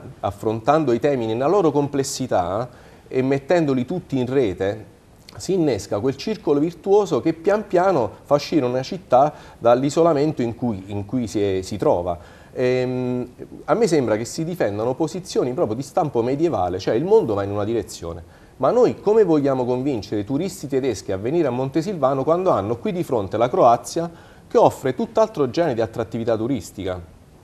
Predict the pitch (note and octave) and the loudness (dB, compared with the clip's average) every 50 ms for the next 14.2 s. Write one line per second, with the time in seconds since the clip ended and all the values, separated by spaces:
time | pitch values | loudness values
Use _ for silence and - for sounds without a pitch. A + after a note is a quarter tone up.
0 | - - - - - G#3 A3+ A3 C3 G#2+ G#2 A#2 C#3+ D3+ D#3+ F#3+ F#3 C3 G2+ F#2+ | -20 -18 -16 -10 -6 -2 -2 0 0 0 0 0 0 0 2 2 2 2 2 0
1 | G2 G2 - G3 G#3 G3 C#3+ B2 A#2 B2+ C#3+ B2 G2 F2+ F2+ G2 G2+ C#3 G3 F#3+ | -2 -2 2 2 2 4 2 0 0 0 0 0 0 0 -2 -2 -4 -4 -4 -4
2 | F3 - E3 D3+ - - D3+ C#3+ - G#3+ G3+ E3+ D3 B2+ A2 G#2+ A2+ C#3+ C3+ A2 | -4 -2 -4 -4 -4 -4 -8 -4 -2 0 0 2 2 2 2 0 0 -2 -2 -2
3 | F#2+ F#2+ F#2+ F#2 E2+ E2 - - - - - - - A3+ A#3 A3 - - D3+ C#3+ | -4 -4 -6 -6 -8 -8 -12 -20 -20 -20 -8 -2 0 0 0 0 0 4 4 6
4 | B2+ B2 B2+ C#3 C3+ D3 D#3+ E3 C#3+ A#2+ G2 B2 A2+ - - D3 C#3+ E3+ E3 - | 4 4 2 0 0 0 2 2 2 0 0 -2 -4 -4 -2 -2 -2 -2 -4 -4
5 | - A#3+ G#3 D3 C3 B2 D3 E3+ D#3+ E3 F#3+ G3 A3 G#3+ E3 A#2+ A#2+ A#2+ B2+ C3+ | -2 0 0 2 2 0 -2 -2 -4 -4 -2 2 4 4 4 4 2 0 0 2
6 | F#3+ G3+ G3 G3 E3+ - - F3+ E3+ E3 F3 E3 D#3+ F3 E3+ E3+ F3+ F3 D#3 D#3 | 2 2 0 0 -4 -2 -2 -2 0 2 4 4 4 4 2 0 0 0 0 0
7 | D3+ D3+ D3+ D3+ - - - - D3 D3 F3 E3+ D#3+ D3+ D#3+ F3 - C3+ A2+ G#2+ | 0 0 0 -2 -6 -12 -8 -4 2 4 6 6 8 6 6 4 4 2 0 0
8 | A2 B2 D#3+ F#3 F3+ D#3 C#3 - C#3 B2 - - D#3 D3 - - - E3+ E3 D#3 | 2 0 0 0 0 -2 -2 -2 -4 -4 2 4 4 4 4 4 2 2 4 4
9 | - A2 G2+ F#2+ B2+ C#3+ C#3+ - C3+ G#2 A2 A#2 G2+ - A#2+ G#2+ G2 F2+ F2+ A2 | 2 2 0 2 0 -2 -2 -4 -6 -8 -8 -8 -6 -4 -2 -2 -2 -2 -4 -4
10 | A#2+ F#2+ E2+ - - - E2+ - - - - - - A3+ A#3 D#4+ A#3+ A3 - B3 | -6 -8 -8 -12 -14 -14 -14 -14 -16 -18 -6 -2 -2 -2 0 0 -2 -2 0 2
11 | - F#3+ D3 C#3 B2+ B2 A#2+ A#2 A2 - G#2 F#2+ F#2 F#2+ G#2 G3 F#3 E3 D3 C#3 | 2 2 0 0 -2 -2 -2 -2 0 2 2 2 2 0 0 0 0 0 0 0
12 | C3+ C3+ C#3 C3 A#2+ A2+ G2+ A#2+ A2+ - - G#2 G2+ G#2+ A#2+ C3+ D#3+ F3+ F3+ E3+ | -2 -2 -2 -4 -4 -6 -6 -8 -10 -6 -4 -4 -2 -2 -2 0 0 0 0 0
13 | C#3+ C#3+ C#3 C#3 B2 B2 A#2+ A2+ A2+ A2 A2 A2 G2+ A2 G#2+ G2+ G2 G2 F#2 F2+ | 0 2 2 2 2 0 0 -4 -4 -4 -4 -4 -4 -4 -4 -6 -6 -6 -6 -6
14 | F2+ F#2 F2 | -6 -8 -12